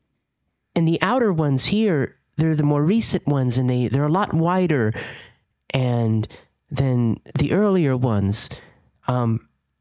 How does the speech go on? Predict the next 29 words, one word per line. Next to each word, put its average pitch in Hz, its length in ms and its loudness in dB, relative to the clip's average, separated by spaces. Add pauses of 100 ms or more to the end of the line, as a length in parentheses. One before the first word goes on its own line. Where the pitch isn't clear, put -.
(840)
I, 165 260 -2
I, 165 160 0
I 165 100 2
think, - 520 -2 (1000)
<sighs> - 560 -6
if - 140 0
I'm 208 140 0
going 185 360 0 (180)
to 147 60 0
go 185 220 0
off 165 180 -2
of 147 80 0
this, 120 320 0
I, 143 180 0 (680)
I, 156 160 0
I 160 80 2
wanna 170 260 0
say 160 220 0
about 139 240 -2
a, 113 180 0 (340)
four 160 260 -2
months 156 280 0
ago, 254 460 0 (540)
um, 123 380 0
they 139 200 0
really 151 480 0
sped - 400 -2
it 151 100 0
up. 151 300 -2